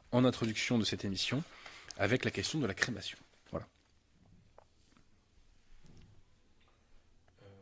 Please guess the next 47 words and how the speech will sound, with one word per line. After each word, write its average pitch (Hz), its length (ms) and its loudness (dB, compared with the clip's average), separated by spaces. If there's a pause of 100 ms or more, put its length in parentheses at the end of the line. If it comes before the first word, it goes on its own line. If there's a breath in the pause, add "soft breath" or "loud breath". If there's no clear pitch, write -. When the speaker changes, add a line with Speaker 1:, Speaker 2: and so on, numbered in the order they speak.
(1000)
Speaker 2:
Dodoki 117 340 -18
demande 131 420 -12 (120)
par 107 180 -18
qui - 180 -20
se 113 160 -20
font 104 120 -18
ordonner 101 340 -18
les 95 60 -20
prêtres 123 420 -16
et 92 260 -18
évêques 120 220 -16
sédévacantistes. 95 880 -8 (560 loud breath)
Speaker 1:
Bah, 101 100 4
ça 113 140 6
dépend. 120 300 6
Il 131 80 6
y - 20 6
en 110 60 8
a 127 80 6
qui - 120 -2
viennent 113 140 6
de 107 80 6
la 101 140 4
lignée, 110 580 6
euh, 98 160 4
Lefebvre, 113 560 0
il 104 40 0
y 104 40 2
en 107 60 0
a 110 60 0
qui - 180 -6
viennent 110 180 2
de 101 80 2
la 95 100 0
lignée 101 220 0
Tuggar 101 360 4
des 98 100 2
Lauriers, 98 420 2
il 147 80 8
y 127 60 6
en 104 80 2
a 107 60 2
qui - 160 -6
viennent, 101 280 0
euh, 92 240 -2 (580 loud breath)
euh, 95 360 -2
de 98 500 0